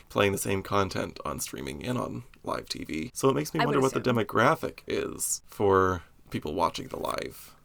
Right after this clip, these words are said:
Speaker 1: footage on T V.
Speaker 2: Oh, man.
Speaker 1: I don't feel like most of Johnny Depp's fans are that old <laughs> because most of the people who, like, really became super fans of his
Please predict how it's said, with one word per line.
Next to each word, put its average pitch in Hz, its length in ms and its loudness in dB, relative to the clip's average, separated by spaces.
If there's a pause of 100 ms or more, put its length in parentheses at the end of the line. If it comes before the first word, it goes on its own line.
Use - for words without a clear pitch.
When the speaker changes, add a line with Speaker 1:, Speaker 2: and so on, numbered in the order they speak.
Speaker 1:
footage - 440 -6
on 113 120 -6
T - 120 -10
V. 214 80 -2
Speaker 2:
Oh, 240 60 0
man. 190 640 -6 (100)
Speaker 1:
I 104 120 4
don't 113 320 2
feel 110 440 2
like 165 400 2 (180)
most 131 260 0
of 127 60 -4
Johnny 139 320 0
Depp's 147 240 -2
fans 143 540 2
are 120 240 4
that 113 260 6
old 147 560 6
<laughs> - 0 -
because 127 440 6 (360)
most 139 240 8
of 135 80 6
the 117 80 8
people 113 460 4
who, 101 420 4 (100)
like, - 340 -2
really 120 360 6
became 95 300 -2
super - 260 0
fans - 260 -8
of - 120 -10
his - 460 -4